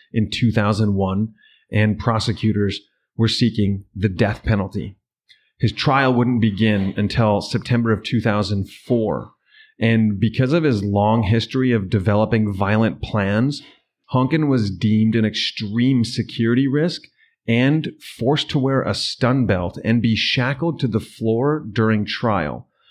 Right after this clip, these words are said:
Over sixty-five witnesses were called to the stands, including several jailhouse informants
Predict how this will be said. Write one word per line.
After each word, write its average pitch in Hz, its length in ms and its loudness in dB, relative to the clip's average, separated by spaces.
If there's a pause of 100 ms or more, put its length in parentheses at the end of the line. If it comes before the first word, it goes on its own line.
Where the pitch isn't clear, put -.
(140)
Over 123 200 2
sixty-five 135 800 -2
witnesses 107 560 0
were 101 100 -2
called 107 360 -2
to 120 80 2
the 107 80 2
stands, 113 540 -2 (300)
including 123 440 0
several 123 420 0
jailhouse 110 640 0
informants 104 760 -2